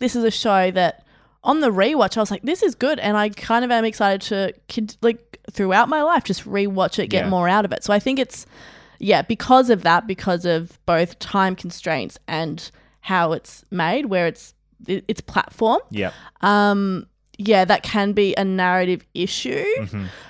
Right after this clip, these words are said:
Speaker 1: Um, but I think there is so much in there if you are able to ha-, take the time and really look for it, and you
Speaker 2: Yep.
Speaker 1: have an adult's brain that's able to kind of do that.
Speaker 2: Yeah, yeah.
Speaker 1: Yeah. Um, so yeah, Korra has a good first season.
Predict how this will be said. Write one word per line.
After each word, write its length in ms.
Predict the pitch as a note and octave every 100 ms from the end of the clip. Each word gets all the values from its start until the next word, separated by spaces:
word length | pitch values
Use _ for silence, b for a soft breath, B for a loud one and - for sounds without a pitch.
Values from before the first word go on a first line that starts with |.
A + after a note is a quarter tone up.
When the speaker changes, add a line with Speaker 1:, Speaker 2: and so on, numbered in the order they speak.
| B -
Speaker 1:
Um, 320 | E3 F3+ F3
but 120 | G#3
I 100 | F3+
think 440 | G3 - F#3 E3+ -
there 200 | A3 G#3
is 100 | A3+
so 240 | - G3+
much 300 | G3 F#3 - - -
in 260 | G3+ G3+ G3
there 140 | F3+
if 260 | - E3+ -
you 180 | F#3 E3+
are 160 | E3+ - _ -
able 260 | F#3 F#3 F3+
to 60 |
ha-, 40 | F3 -
take 220 | - -
the 60 |
time 260 | - F#3 E3+
and 100 | E3
really 140 | E3+
look 140 | D#3+ D#3+
for 140 | B3
it, 60 | E4
and 180 | C#4 C#4+
you 80 | D4
Speaker 2:
Yep. 80 | C4
Speaker 1:
have 140 | A#3+
an 60 | A3+
adult's 520 | G3+ F#3+ E3+ - -
brain 320 | - F3 E3+
that's 140 | D#3+ -
able 260 | D#3+ D3+ F3
to 100 | F#3
kind 220 | F3+ E3+
of 120 | E3
do 180 | E3 F3
that. 220 | B3+ G#4 - -
Speaker 2:
Yeah, 360 | C3+ C3+ G2+ -
yeah. 320 | A2+ G2+ F2 -
Speaker 1:
Yeah. 220 | G2+ - -
Um, 420 | G3+ A3 A3+ A#3 A#3 B B
so 100 | F4
yeah, 200 | F#4 F#3 - _ _
Korra 300 | - C4+ D4+
has 280 | - B3+ A#3+
a 120 | A#3
good 400 | G#3+ F#3+ G3+ G#3
first 380 | - - F#3+ F#3
season. 500 | F3+ F#3 F#3+ A#2 -